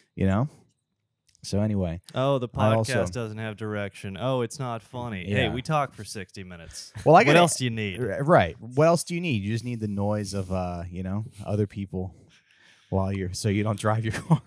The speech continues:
Speaker 1: into, into the Chesapeake Bay
Speaker 2: It really is
Speaker 1: or whatever
Speaker 2: like,
Speaker 1: bay you live near.
Speaker 2: like those weird cartoons you put on for Ben. Podcasts are like the adult version of, like, lullaby music for adults.
Speaker 1: Mm-hmm. Mm-hmm.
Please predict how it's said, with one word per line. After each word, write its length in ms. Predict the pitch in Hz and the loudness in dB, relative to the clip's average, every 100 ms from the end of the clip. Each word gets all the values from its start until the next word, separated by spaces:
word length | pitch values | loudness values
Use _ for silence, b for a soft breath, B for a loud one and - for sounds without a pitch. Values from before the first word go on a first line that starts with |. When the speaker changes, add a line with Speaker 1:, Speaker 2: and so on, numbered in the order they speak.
| 160 | -4
Speaker 1:
into, 320 | 160 - 156 123 | -4 0 0 0
into 180 | 160 117 | -2 -2
the 100 | 110 | 0
Chesapeake 640 | 143 120 117 117 110 101 | 2 2 0 -4 -6 -4
Bay 240 | 110 107 131 | -4 -2 2
Speaker 2:
It 40 | |
really 300 | 202 277 247 | 2 0 0
is 140 | 185 170 | 0 8
Speaker 1:
or 60 | 143 | 10
whatever 220 | 170 147 | 10 6
Speaker 2:
like, 80 | 120 | 4
Speaker 1:
bay 200 | 123 120 | 4 4
you 140 | 110 | 2
live 220 | 107 113 117 | 0 0 -2
near. 320 | 107 147 - _ 123 | -6 -6 -10 _ -6
Speaker 2:
like 200 | 135 - | -4 -2
those 200 | 143 123 | -4 -4
weird 300 | 131 156 143 | -6 -6 -6
cartoons 440 | 139 120 131 120 | -6 -4 -6 -8
you 60 | 113 | -8
put 140 | 123 | -8
on 140 | 113 104 | -6 -6
for 100 | 107 | -10
Ben. 420 | - 101 95 90 - | -8 -8 -8 -10 -8
Podcasts 560 | 113 117 - 113 101 107 | -4 -4 -4 -8 -6 -6
are 120 | 95 | -8
like 180 | 92 - | -8 -10
the 100 | 101 | -12
adult 380 | 87 92 92 92 | -8 -8 -10 -12
version 560 | 95 98 92 90 87 | -12 -12 -12 -16 -16
of, 220 | 92 98 90 | -12 -12 -10
like, 220 | 92 90 | -12 -12
lullaby 520 | 98 98 98 90 90 | -10 -8 -8 -8 -10
music 400 | 87 90 85 85 - | -12 -16 -16 -18 -16
for 160 | 90 | -18
adults. 520 | 85 90 82 85 - - | -14 -12 -12 -14 -14 -2
Speaker 1:
Mm-hmm. 880 | 123 110 101 101 _ _ _ - 104 | 0 0 -2 -6 _ _ _ -10 -6
Mm-hmm. 200 | 101 | -6